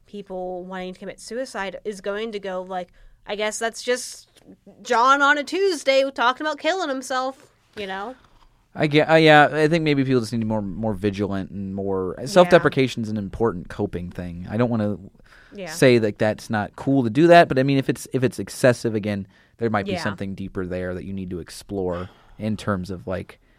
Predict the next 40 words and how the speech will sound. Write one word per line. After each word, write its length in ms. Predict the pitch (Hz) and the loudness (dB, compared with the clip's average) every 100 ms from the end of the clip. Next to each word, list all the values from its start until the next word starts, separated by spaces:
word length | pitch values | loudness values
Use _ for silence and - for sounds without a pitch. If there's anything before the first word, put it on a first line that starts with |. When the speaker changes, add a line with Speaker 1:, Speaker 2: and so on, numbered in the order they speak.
| _ - | _ 2
Speaker 2:
what's 320 | 127 120 - | 6 6 4
going 340 | 110 104 101 | 2 2 0
on 220 | 98 98 | -2 -2
with 160 | 98 - | -4 -6
yourself 560 | 95 - 85 87 87 82 | -8 -8 -10 -10 -10 -10
or 80 | |
what's 180 | 92 90 | -8 -8
going 180 | - 90 | -8 -8
on 80 | 90 | -10
with 120 | 87 | -12
this 100 | 87 | -14
person. 600 | - - 90 - 87 104 _ | -14 -12 -12 -12 -14 -14 _
Speaker 1:
Yeah. 260 | 202 175 - | -16 -16 -8
Speaker 2:
You 100 | 131 | -2
know, 200 | 117 98 - _ _ _ | -2 -2 -8 _ _ _
a-, 60 | 185 170 | -10 -6
anything 360 | 180 202 175 120 | -2 0 0 -2
to 80 | 104 | -4
excess 340 | - 95 - | -6 -8 -8
is 80 | 82 | -12
bad. 380 | 92 87 80 92 - | -10 -10 -12 -18 -16
No, 160 | 120 120 | -8 -4
no, 260 | 131 135 123 | 0 2 2
I 80 | |
don't 140 | 127 127 | 0 0
think 100 | 120 | 0
Speaker 1:
Yeah. 60 | |
Speaker 2:
there's 100 | 120 | 0
anyone 240 | 120 123 120 | 0 0 0
who 60 | 113 | 0
will 60 | |
tell 120 | 120 | 0
you, 340 | 110 95 101 90 | 0 0 -2 -4
uh, 40 | 87 | -6
excessive 640 | 101 - 107 113 98 90 - | -4 -2 0 -2 -4 -8 -8
anything 440 | 113 98 95 87 | -4 -4 -6 -8
is 120 | 85 82 | -8 -10
good 180 | 85 | -12
for 120 | - 85 | -10 -12
you. 220 | 87 | -12